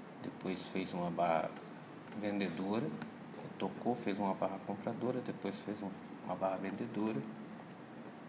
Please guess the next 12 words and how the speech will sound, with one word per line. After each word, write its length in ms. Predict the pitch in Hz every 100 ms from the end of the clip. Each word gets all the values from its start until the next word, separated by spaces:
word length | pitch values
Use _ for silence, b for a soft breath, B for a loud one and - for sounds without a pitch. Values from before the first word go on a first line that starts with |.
| - B B B B B B -
e 80 | -
continuou 600 | - 104 - 113 101 101
nesse 200 | 101 -
preço 260 | - 92 98
na 60 |
parte 180 | 92 92
da 100 | 107
tarde. 560 | 107 107 104 117 - - - - - - - - - -
Depois 280 | 95 - 98
teve 320 | - 104 98 101
um 100 | 98
doji, 720 | 92 98 90 - 95 104